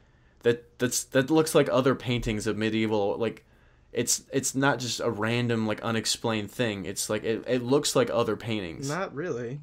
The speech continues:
Speaker 1: Like, you, you, you get what I'm saying, right? Like,
Speaker 2: I
Speaker 1: it's
Speaker 2: mean, it
Speaker 1: not
Speaker 2: really
Speaker 1: like
Speaker 2: doesn't. Like, I'm, I'm not really getting what you're saying.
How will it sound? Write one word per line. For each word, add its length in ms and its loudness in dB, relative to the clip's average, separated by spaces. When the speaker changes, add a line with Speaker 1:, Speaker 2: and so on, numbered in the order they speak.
Speaker 1:
Like, 180 -6
you, 180 0
you, 200 -4
you 140 0
get 200 6
what 100 4
I'm 100 0
saying, 360 0
right? 240 -2
Like, 140 -4
Speaker 2:
I 40 0
Speaker 1:
it's 100 0
Speaker 2:
mean, 80 2
it 40 2
Speaker 1:
not 140 4
Speaker 2:
really 200 4
Speaker 1:
like 100 -4
Speaker 2:
doesn't. 340 -4
Like, 160 -18
I'm, 240 -12
I'm 200 -10
not 200 -6
really 160 -12
getting 280 -12
what 100 -16
you're 100 -20
saying. 260 -18